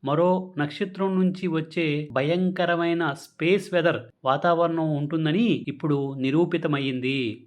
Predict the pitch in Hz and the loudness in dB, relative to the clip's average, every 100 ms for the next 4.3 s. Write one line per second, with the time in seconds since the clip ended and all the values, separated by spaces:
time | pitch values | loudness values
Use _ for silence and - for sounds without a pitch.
0 | - 131 139 170 240 170 - - - 139 | -6 -2 2 2 4 2 -2 -12 -6 -4
1 | 147 - 175 214 220 190 160 170 185 180 | -4 -2 0 2 2 4 2 2 2 4
2 | 175 175 170 165 160 147 147 147 147 147 | 2 0 -2 0 0 -2 -2 -2 -2 -2
3 | 135 175 180 180 143 113 113 135 147 175 | 0 4 4 4 2 -2 0 4 4 4
4 | 180 139 | 2 0